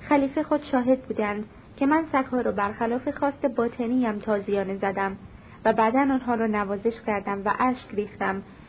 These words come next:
و آنها هم با اشک ریختن خود پشیمانی خود را به من نشان می‌دادند. این بود سرگذشت من. امینه خواهرم خود سرگذشتش را به عرض خواهد رسانید. خلیفه در بهت و حیرت فراوان فرو رفت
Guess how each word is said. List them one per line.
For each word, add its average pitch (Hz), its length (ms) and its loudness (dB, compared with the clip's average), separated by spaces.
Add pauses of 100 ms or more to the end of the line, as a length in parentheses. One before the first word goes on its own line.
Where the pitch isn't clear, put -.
(220)
و 247 40 6
آنها 254 280 4
هم 285 240 -2
با 233 80 0
اشک 233 400 -4
ریختن 294 380 -2
خود 240 260 -2
پشیمانی 208 680 -6
خود 247 280 -4
را 247 80 0
به 220 100 -2
من 196 220 -4
نشان 220 320 -2
می‌دادند. 196 600 -2 (760)
این 302 180 4
بود 294 320 0
سرگذشت 277 580 0
من. 196 340 -2 (800)
امینه 339 320 4
خواهرم 240 480 0
خود 370 220 -2 (120)
سرگذشتش 220 680 -2
را 190 60 -2
به 208 120 -2
عرض 247 260 -2 (120)
خواهد 202 360 -4
رسانید. 196 480 -6 (1080)
خلیفه 359 440 4
در 339 180 2
بهت 302 280 -2
و - 20 0
حیرت 233 400 2
فراوان 220 520 0
فرو 214 280 2
رفت 202 260 0